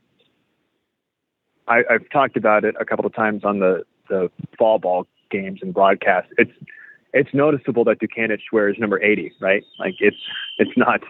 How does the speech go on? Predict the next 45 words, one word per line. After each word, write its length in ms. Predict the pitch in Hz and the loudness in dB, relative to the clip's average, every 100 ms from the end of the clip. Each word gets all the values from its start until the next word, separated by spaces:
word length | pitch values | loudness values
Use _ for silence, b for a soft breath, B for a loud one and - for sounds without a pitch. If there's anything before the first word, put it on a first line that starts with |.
| - _ _ _ | -20 _ _ _
it 100 | 117 | -2
does 200 | 131 143 127 | 0 0 0
not 180 | 131 | -2
go 180 | 127 123 | 0 -2
unnoticed. 440 | 113 110 107 87 - _ _ _ _ | -2 -2 -4 -6 -14 _ _ _ _
Um, 300 | 107 98 98 98 | -6 -6 -6 -4
I 120 | 110 - | -6 -6
suspect 380 | 117 120 110 | -2 0 0
that 160 | - 101 | -2 -2
question 380 | - 110 - 113 | 0 -2 -2 -6
will 60 | |
get 120 | 101 95 | -4 -2
asked 320 | 92 101 - | -2 -4 -10
at 60 | - | -8
some 160 | 101 95 | -8 -4
point 280 | 104 101 - _ _ _ _ | -4 -4 -6 _ _ _ _
as 140 | 104 98 | -2 0
we 80 | 104 | 0
get 160 | 107 | 0
closer 320 | - 110 - | 0 -2 0
to 60 | 107 | -4
the 100 | 92 120 | -2 -2
season. 360 | 123 120 120 104 | 0 0 0 2
And 380 | 104 101 101 - b b _ | 2 2 0 -6 b b _
I 80 | 269 | -2
don't 120 | 269 | 2
know. 260 | 233 143 - | 0 0 -2
I, 120 | 123 131 | -2 0
I 60 | |
don't, 240 | 139 151 131 - B B _ _ _ - | -2 -4 -8 -16 B B _ _ _ -4
I, 160 | 113 | 0
uh, 240 | 113 104 101 - _ - | 0 -2 -6 -14 _ -4
you 100 | 127 | 0
would 100 | 120 | 2
have 140 | 113 | 2
better 200 | 110 107 | 4 2
context 520 | - 110 104 101 - | 2 -2 2 0 0
on 80 | 104 | -2
this 140 | 98 - | -2 -4
than 120 | 92 | 0
I 100 | 101 | 2
would. 260 | 101 95 95 b b b - | 2 0 -2 b b b -4
It, 100 | 131 127 | 0 0
it 80 | 139 | 2
doesn't, 300 | 156 127 | 0 -2